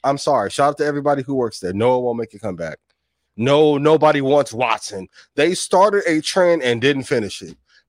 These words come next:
Mistake. Sorry. Whoever had <laughs> assets over liability for y'all start using it, mistake. You're dumb. <laughs> Okay? They won't say it. Keep the camera on me. Don't go to Trevor Shot.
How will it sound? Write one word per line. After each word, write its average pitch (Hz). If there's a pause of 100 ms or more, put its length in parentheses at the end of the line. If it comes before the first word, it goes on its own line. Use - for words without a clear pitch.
Mistake. 131 (920)
Sorry. 98
Whoever 165
had 170
<laughs> -
assets 185
over 170
liability 175
for 160
y'all 156
start 185
using 208
it, 214 (280)
mistake. 156 (1700)
You're 262 (240)
dumb. 127 (200)
<laughs> 160
Okay? 220 (680)
They 277
won't 233
say 247
it. 226
Keep 349
the -
camera 254
on 214
me. 147
Don't 185
go 262
to 269
Trevor 190
Shot. 220